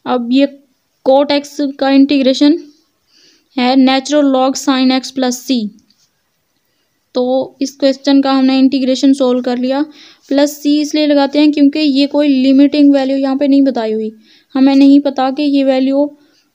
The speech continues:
कहाँ तक जा रही हैं, तो इसलिए इसके साथ plus constant लगाना होता है।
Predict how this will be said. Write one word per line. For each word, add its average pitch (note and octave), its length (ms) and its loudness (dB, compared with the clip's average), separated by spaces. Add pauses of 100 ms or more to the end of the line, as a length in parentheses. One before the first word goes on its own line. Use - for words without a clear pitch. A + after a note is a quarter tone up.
(120)
कहाँ C#4+ 260 4
तक C#4+ 120 -2
जा A#3+ 260 0
रही A#3+ 140 -2
हैं, B3 160 -4
तो C4 140 -2
इसलिए B3+ 500 -4 (240)
इसके C4 220 -4
साथ C4 180 -4
plus C4 400 -6
constant B3 520 -4
लगाना A#3 320 -6
होता A3 260 -12
है। G#3+ 180 -12